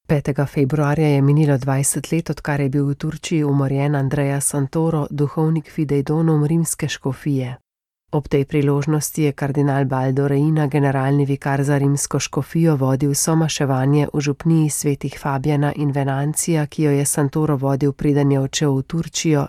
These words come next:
in kjer se nahaja njegov grob. Andrea Santoro je bil umorjen petega februarja leta dva tisoč šest,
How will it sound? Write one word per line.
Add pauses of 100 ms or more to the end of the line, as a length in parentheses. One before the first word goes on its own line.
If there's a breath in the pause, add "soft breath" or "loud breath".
in
kjer
se
nahaja
njegov
grob. (720)
Andrea
Santoro
je
bil
umorjen
petega
februarja
leta
dva
tisoč
šest,